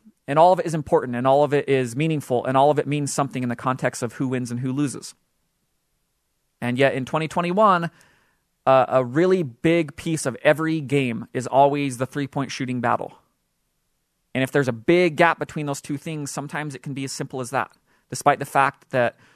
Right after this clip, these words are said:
stars are balling out and role pieces are balling out and this person's shooting terribly and this person is also shooting terribly. Three-point shooting is so valuable in today's N B A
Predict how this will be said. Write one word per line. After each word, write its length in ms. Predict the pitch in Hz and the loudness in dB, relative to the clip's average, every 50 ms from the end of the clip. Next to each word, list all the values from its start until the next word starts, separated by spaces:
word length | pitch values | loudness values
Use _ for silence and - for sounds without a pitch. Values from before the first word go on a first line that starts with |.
| _ _ _ | _ _ _
stars 360 | - - 147 139 143 147 139 | 0 2 4 4 4 4 2
are 40 | 135 | 0
balling 320 | 117 139 135 139 139 135 | 2 4 4 4 4 2
out 240 | 135 135 135 135 - | 2 2 2 2 2
and 100 | 123 127 | 0 0
role 140 | 131 135 135 | 0 0 0
pieces 280 | - - 139 135 135 127 | 0 -4 -6 -6 -4 -4
are 40 | 135 | -2
balling 320 | 110 127 123 127 131 127 | 2 4 4 4 2 2
out 300 | 127 127 127 127 - - | 2 2 2 2 0 0
and 400 | 120 123 117 117 117 117 120 117 | -2 -2 -2 -2 -2 -2 -2 0
this 100 | 135 127 | -2 -2
person's 360 | - - 147 139 - 143 131 | 0 -2 -2 -2 -2 -4 -8
shooting 280 | - - 147 131 131 131 | -6 -6 -6 -4 -4 -4
terribly 560 | - - 127 127 127 123 127 127 127 127 - | 0 2 2 2 2 2 0 0 0 0 -2
and 140 | 120 120 120 | -2 -4 -4
this 100 | 123 - | -4 -4
person 460 | - 131 127 127 - 127 120 123 123 | -4 -4 -4 -4 -4 -4 -4 -4 -4
is 280 | 123 - 127 120 117 113 | -2 0 0 0 0 2
also 280 | 113 123 131 - 143 | 2 2 2 2 0
shooting 260 | 135 - 143 127 127 120 | -4 -4 -4 -6 -6 -4
terribly. 420 | - 135 127 123 - 127 123 123 - _ _ _ _ _ _ _ _ _ _ _ _ _ _ _ _ _ _ _ _ _ _ _ - | -2 0 0 0 0 -2 -4 -6 -8 _ _ _ _ _ _ _ _ _ _ _ _ _ _ _ _ _ _ _ _ _ _ _ -4
Three-point 420 | 151 170 214 - - 214 202 185 | -2 0 0 2 4 2 2 2
shooting 360 | - - 175 180 170 165 156 | 0 0 2 2 2 2 0
is 120 | 135 139 - | 0 -2 -2
so 320 | - - 165 165 175 175 | 0 4 4 6 6 6
valuable 480 | 156 156 151 156 156 151 143 131 127 131 | 6 6 4 6 4 4 2 0 0 0
in 160 | - 139 131 | -2 -4 -6
today's 340 | 135 156 - 135 135 135 123 | -6 -4 -2 0 0 0 -2
N 160 | - 135 135 | -4 -4 -4
B 160 | 120 127 131 139 | -2 0 2 2
A 340 | 127 85 - 165 175 180 | 2 2 -2 -6 -10 -12